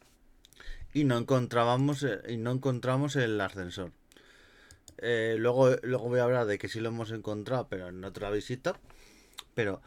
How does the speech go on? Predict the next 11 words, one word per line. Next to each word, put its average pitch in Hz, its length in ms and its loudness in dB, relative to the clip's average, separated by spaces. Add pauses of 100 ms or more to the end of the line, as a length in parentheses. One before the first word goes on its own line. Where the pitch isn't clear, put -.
(460)
es 117 160 -4
que 113 140 -4
no 110 100 -2
hay 113 120 -2
indicaciones 113 720 -2
de 98 100 -2
dónde 101 280 -2
está 110 220 -6
el 110 100 0
ascensor, 131 1120 2
de, 101 340 -4